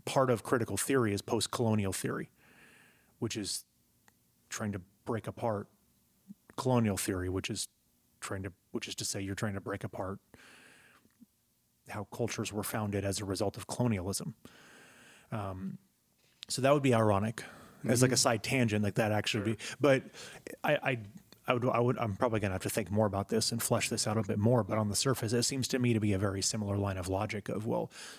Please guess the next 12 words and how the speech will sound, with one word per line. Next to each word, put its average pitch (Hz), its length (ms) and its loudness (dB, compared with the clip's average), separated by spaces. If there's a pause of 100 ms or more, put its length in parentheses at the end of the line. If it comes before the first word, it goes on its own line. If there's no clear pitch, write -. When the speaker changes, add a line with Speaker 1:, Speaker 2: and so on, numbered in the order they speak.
Speaker 1:
we 127 140 0
have 127 220 -2
the 117 80 -2
right 113 220 0
stuff. - 560 -4 (160)
We're 123 100 0
correct. 113 520 -2 (880)
Now 101 480 -2 (1200)
get 120 160 0
in 107 160 0
line 107 320 2
or 95 240 -4